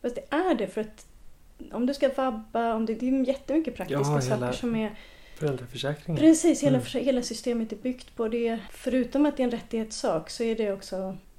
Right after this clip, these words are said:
Speaker 1: då ska jag stå, när Solly inte fick vabba, då ska vi ljuga om det och jag är inte, skitsamma liksom. Men om det kommer någon inspektion här, då står jag och jobbar,
Speaker 2: Mm.
Speaker 1: fast vi har skrivit att det är jag som
Speaker 2: Mm.
Speaker 1: vabbar.
Speaker 2: Mm.
Speaker 1: För vem behöver hålla på med det?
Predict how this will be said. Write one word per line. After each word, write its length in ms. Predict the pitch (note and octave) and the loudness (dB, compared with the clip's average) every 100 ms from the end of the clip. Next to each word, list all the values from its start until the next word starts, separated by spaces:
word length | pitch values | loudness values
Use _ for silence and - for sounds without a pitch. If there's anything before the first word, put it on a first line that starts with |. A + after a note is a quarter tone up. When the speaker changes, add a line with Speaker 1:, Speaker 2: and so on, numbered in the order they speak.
| - - | -20 -20
Speaker 1:
då 120 | - A3 | -8 -8
ska 180 | - | -2
jag 220 | C4 B3 C4 | 2 2 0
stå, 340 | - B3 G3+ G3+ - - - - | 0 0 0 -4 -18 -20 -20 -8
när 120 | A3 | -6
Solly 300 | A3+ A#3+ B3+ | -2 0 2
inte 140 | A#3+ | 0
fick 160 | A3+ A3 | -4 -4
vabba, 360 | A3 G#3+ G3 A#3 | -2 -4 -4 -4
då 120 | A3 | -4
ska 180 | - G#3 | -4 -4
vi 400 | G#3+ G3+ G3 F#3+ - - - | -2 -2 -4 -10 -18 -20 -14
ljuga 480 | G#3 A3+ G#3+ G#3+ A#3+ | -6 -2 -2 -2 0
om 200 | C4 A#3+ | 2 2
det 260 | B3+ B3 | 2 2
och 60 | G#3 | 2
jag 160 | G3 | 0
är 40 | A#3+ | 0
inte, 220 | A3 - - - - G3+ - | -2 -8 -18 -18 -16 -18 -14
skitsamma 600 | - A3+ - B3 B3+ G3 | -10 -8 -4 -2 0 0
liksom. 300 | F3+ G#3 G#3+ | -4 -6 -2
Men 140 | G#3+ | -2
om 540 | - A#3 C4+ C#4+ B3+ A3+ | 0 2 4 4 0 -4
det 80 | B3 | -4
kommer 240 | A#3+ A#3+ | -2 0
någon 160 | A3 G#3+ | 0 -2
inspektion 480 | G3+ - F3 G3 F#3+ | -4 -10 -8 -6 -4
här, 240 | A3 B3 | -2 -2
då 80 | G#3+ | -2
står 240 | A3 C#4+ D4+ | -4 0 2
jag 120 | F3 | 2
och 60 | |
jobbar, 360 | E3 D3 - - - | -2 -4 -8 -12 -8
Speaker 2:
Mm. 140 | D3+ C#3 | -2 -2
Speaker 1:
fast 260 | - - - | -2 -8 -4
vi 40 | |
har 60 | G3+ | -4
skrivit 320 | - F#3+ G#3 | -2 -4 -4
att 100 | F#3 | -4
det 60 | G3 | -2
är 40 | A#3 | 0
jag 100 | B3 | 2
som 80 | C#3 | 0
Speaker 2:
Mm. 120 | B2+ | 0
Speaker 1:
vabbar. 380 | F#3+ E3+ G#2+ - - | -4 -4 -10 -10 -8
Speaker 2:
Mm. 240 | C#3 B2+ | -6 -4
Speaker 1:
För 100 | D#3+ | -6
vem 200 | G#3 A3+ | -4 -4
behöver 240 | A#3 A3 A3 | -2 -2 -2
hålla 140 | G3+ | -4
på 120 | G3+ | -4
med 140 | G#3+ A3+ | -4 -2
det? 200 | C4 | -2